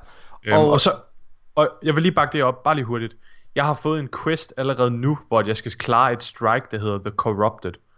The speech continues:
Speaker 1: Og
Speaker 2: Hva?
Speaker 1: det strike, ja. Så der kommer et, der kommer til at komme et fjerde strike på et tidspunkt.
Speaker 2: What?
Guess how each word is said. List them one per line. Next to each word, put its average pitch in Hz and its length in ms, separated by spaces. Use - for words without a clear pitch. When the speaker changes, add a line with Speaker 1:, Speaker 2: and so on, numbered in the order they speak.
Speaker 1:
Og - 80
Speaker 2:
Hva? 165 60
Speaker 1:
det 131 80
strike, 117 500
ja. 120 100
Så - 120
der 117 60
kommer 151 280
et, - 220
der - 60
kommer 135 180
til 170 80
at 156 80
komme 147 200
et 131 60
fjerde 135 280
strike 101 440
på - 60
et 107 80
tidspunkt. 110 260
Speaker 2:
What? - 480